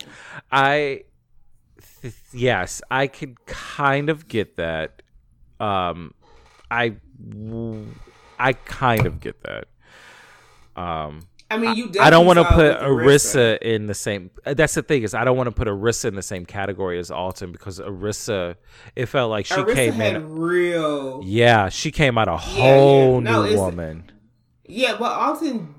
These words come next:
Speaker 2: Alton did to an extent. He definitely came out of this a more open-minded person.
Speaker 1: I hope. I hope.
Speaker 2: And that's what, I mean, I, you could see it to me, especially by the time they did the reunion. And that's
Speaker 1: Yeah.
Speaker 2: the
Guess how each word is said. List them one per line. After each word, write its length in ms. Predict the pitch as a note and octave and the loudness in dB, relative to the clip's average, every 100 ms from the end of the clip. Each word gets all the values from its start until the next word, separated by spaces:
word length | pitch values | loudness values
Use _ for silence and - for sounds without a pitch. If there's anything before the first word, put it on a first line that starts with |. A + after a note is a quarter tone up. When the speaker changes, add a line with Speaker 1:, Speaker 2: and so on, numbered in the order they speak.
| - - | -20 -8
Speaker 2:
Alton 460 | B3 D#4 F4+ C#4 | -4 -2 -2 -4
did 300 | D#3 G#3 A3+ A3 | -6 -10 -10 -8
to 220 | A#3 G3 | -6 -4
an 100 | D#3+ | -4
extent. 360 | C#3+ - G3 G#3 | -6 -8 -8 -6
He 100 | G#3+ | -4
definitely 420 | A#3+ C4+ C#4+ C4+ | -4 -4 -6 -6
came 200 | A#3 G3+ | -6 -4
out 160 | F#3 F#3 | -4 -4
of 80 | |
this 160 | F3+ E3+ | -8 -8
a 60 | F3 | -10
more 240 | F3 D3 | -8 -8
open-minded 1040 | - E3+ E3 D#3 D3 C#3+ C#3+ D3 B2+ F2 - | -8 -8 -8 -4 -4 -2 -4 -4 -6 -10 -18
person. 400 | - - - - - - - - | -20 -18 -18 -18 -18 -20 -20 -2
Speaker 1:
I 480 | D3+ E3 F#3 F#3+ F#3+ - - | 6 8 8 4 -2 -14 -14
hope. 600 | - - D3 F#2 - - - - - _ _ - | -10 0 4 4 2 -8 -8 -8 -12 _ _ -2
I 120 | C#3 | -2
hope. 260 | A#2+ D#3 F3+ | 0 0 2
Speaker 2:
And 200 | G3 F#3+ | 0 0
that's 280 | G#3 B3 | -2 -4
what, 200 | A#3 - - - | -8 -12 -12 -2
I 80 | B3+ | 2
mean, 240 | C#4 B3 - | 2 0 0
I, 240 | F#3+ A#3 | 0 -2
you 180 | G#3+ C4+ | -2 -4
could 180 | C#4+ - | -2 -8
see 400 | - G3 G#3 D4 | -10 -12 -8 -6
it 180 | C#3 B2 | -6 -6
to 140 | G3+ | -6
me, 500 | F3+ G3+ A#3 C#3 C#3+ | -4 -4 -4 -6 -6
especially 460 | E3+ F3+ A3+ C4 B3 | -6 -4 -4 -4 -4
by 120 | G3+ | -4
the 40 | G#3+ | -4
time 120 | F#3 | -6
they 120 | E3+ | -6
did 160 | E3+ D3 | -8 -10
the 80 | |
reunion. 560 | B2+ C3 E3 F#3+ D3+ D3 - _ _ - - G3+ - | -10 -8 -8 -6 -6 -8 -14 _ _ -20 -16 -14 -6
And 160 | G3 G3+ | -4 2
that's 60 | |
Speaker 1:
Yeah. 420 | A#3+ A#3 A3 G#3 | 4 6 6 4
Speaker 2:
the 20 | G#3+ | 4